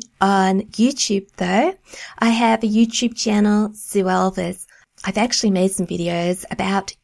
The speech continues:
unschooling and university. I interviewed both my son Callum and also my daughter Imogen. I shall put the links in the show notes in case you would like to watch those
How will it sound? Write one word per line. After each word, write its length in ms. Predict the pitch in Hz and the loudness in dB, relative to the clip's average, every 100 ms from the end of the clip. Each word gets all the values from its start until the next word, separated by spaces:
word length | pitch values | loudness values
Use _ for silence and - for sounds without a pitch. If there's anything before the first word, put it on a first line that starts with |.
| _ | _
unschooling 760 | 180 185 202 - 175 170 175 180 - | 0 0 0 -4 -6 -4 -6 -4 -4
and 160 | 170 | -2
university. 840 | 175 175 175 175 180 196 180 170 - _ _ | -2 -2 -2 -4 -4 -6 -6 -8 -14 _ _
I 120 | 202 | 2
interviewed 580 | 220 262 262 - 208 208 | 4 4 0 0 0 2
both 260 | 196 190 - | 0 -2 0
my 160 | 196 | -2
son 320 | 190 - 190 185 | -2 -2 -4 -4
Callum 480 | - 180 175 180 190 | -4 -4 -2 -4 -4
and 100 | 180 | 0
also 260 | 196 214 196 | 0 0 0
my 140 | 190 | 0
daughter 360 | 180 175 180 185 | -2 -2 -2 -2
Imogen. 640 | 185 196 196 196 180 185 - _ _ - - _ | 0 0 -2 -4 -4 -6 -8 _ _ -20 -20 _
I 140 | - 370 | -2 0
shall 460 | - 311 254 247 | 2 2 4 2
put 180 | 247 - | 0 -4
the 100 | 190 | -4
links 440 | 180 180 - - - | -2 -4 -6 -12 -8
in 240 | 175 175 180 | -6 -4 -4
the 120 | 185 | -4
show 240 | - 185 | -4 0
notes 460 | 190 175 175 - - | 0 -2 -6 -12 -8
in 100 | - | -4
case 460 | 190 175 175 190 - - | -4 -2 -4 -4 -10 -8
you 180 | 202 208 | -2 -2
would 100 | 185 | 0
like 220 | 180 - | -2 -4
to 80 | 196 | -6
watch 340 | 170 - - | -4 -4 -4
those 420 | 180 175 175 - | -2 0 -2 -4